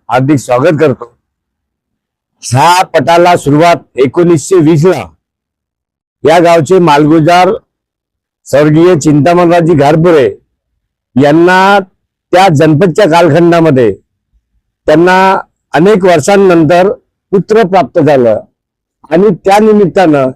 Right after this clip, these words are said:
या गावातील त्या जनपदच्या काळात ती पंच कमिटी असायची. त्या पंच कमिटीच्या माध्यमातनं एक जल्लोष उत्सव साजरा करण्याच्या उद्देशानं या गावातील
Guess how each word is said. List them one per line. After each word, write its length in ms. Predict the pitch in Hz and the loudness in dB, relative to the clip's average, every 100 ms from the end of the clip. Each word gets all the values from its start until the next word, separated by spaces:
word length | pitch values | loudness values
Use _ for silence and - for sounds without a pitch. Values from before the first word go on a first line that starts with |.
| _ _ _ _ _ _ 104 | _ _ _ _ _ _ -4
या 300 | 135 180 214 | -4 -2 -4
गावातील 640 | 190 - 170 139 208 175 | -4 -8 -12 -2 -2 0
त्या 100 | 202 | -2
जनपदच्या 640 | 156 160 160 190 147 202 | 0 0 0 -4 -4 -4
काळात 220 | 135 156 190 180 _ _ _ _ _ | -2 -4 -4 -18 _ _ _ _ _
ती 340 | 190 214 214 220 - _ _ _ _ _ 226 | -2 0 0 -2 -6 _ _ _ _ _ -4
पंच 160 | 202 | -4
कमिटी 480 | 196 220 208 175 202 | -2 -2 0 -2 -2
असायची. 480 | 170 170 151 127 107 | -2 0 -2 -4 -6
त्या 840 | - _ _ _ _ _ _ - - - | -8 _ _ _ _ _ _ -20 -16 -6
पंच 200 | 165 - | -4 -6
कमिटीच्या 960 | - 202 196 160 202 - 202 202 - 202 | -12 -12 -10 -4 -4 -2 -4 -4 -8 -10
माध्यमातनं 880 | 120 135 147 190 196 185 185 202 214 220 _ _ _ _ _ - 415 | -4 -4 -4 -6 -4 -2 0 0 -2 -6 _ _ _ _ _ -2 0
एक 180 | - 165 | 0 -4
जल्लोष 680 | 131 151 185 240 233 - - _ - | -4 -2 0 0 -2 -12 -18 _ -6
उत्सव 400 | 254 - 247 247 | -6 -2 -2 0
साजरा 340 | 220 180 202 | 0 0 0
करण्याच्या 460 | 170 175 175 156 160 | 0 0 -2 0 -2
उद्देशानं 640 | 143 143 143 139 143 175 196 _ _ _ _ _ - | -2 -2 0 0 0 -4 -6 _ _ _ _ _ -2
या 200 | 180 214 | 0 0
गावातील 760 | 160 160 190 202 - 220 226 | 2 2 2 0 0 0 0